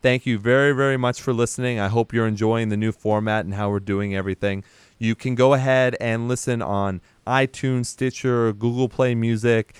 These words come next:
any of your favorite podcast listening apps. Do me a favor, though, and I'm sure Jackson will hope for the same thing. Please, please, please, if you can and if you have time, go to iTunes 'cause that's the biggest one,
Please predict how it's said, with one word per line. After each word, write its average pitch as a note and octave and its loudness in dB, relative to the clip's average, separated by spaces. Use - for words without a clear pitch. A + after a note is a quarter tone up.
any C3 0
of C3+ 2
your B2+ 2
favorite A#2 0
podcast A2 -2
listening G#2 -4
apps. F#2+ -2
Do B2 4
me E3 4
a D#3+ 6
favor, D3 4
though, C#3+ 4
and A2 2
I'm G#2 0
sure B2 2
Jackson A#2 0
will G#2+ 4
hope B2 2
for - -10
the G#2+ -4
same C3 0
thing. G#2+ 0
Please, E3 0
please, D#3 0
please, D3 0
if A2+ -6
you A2+ -4
can C3+ -2
and G#2 -2
if A2 -4
you B2 2
have B2 2
time, A2+ 0
go A2+ 6
to C3+ 4
iTunes A#2+ 0
'cause G2+ -2
that's G#2 0
the A2 0
biggest A2+ -2
one, G2 0